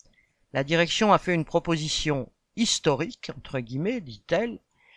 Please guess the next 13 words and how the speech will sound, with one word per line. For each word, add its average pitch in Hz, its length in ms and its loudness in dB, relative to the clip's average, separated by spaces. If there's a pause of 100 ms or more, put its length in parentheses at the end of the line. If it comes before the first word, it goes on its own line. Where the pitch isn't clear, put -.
(200)
des 160 180 4
tickets 233 500 0
restaurants, 156 800 0 (460)
ce - 180 -4
qui - 280 2
a 156 60 6
mis 156 140 2
tout 196 160 -2
le 214 60 4
monde 214 220 4
d'accord 151 640 2
contre - 360 -4
elle. - 300 -8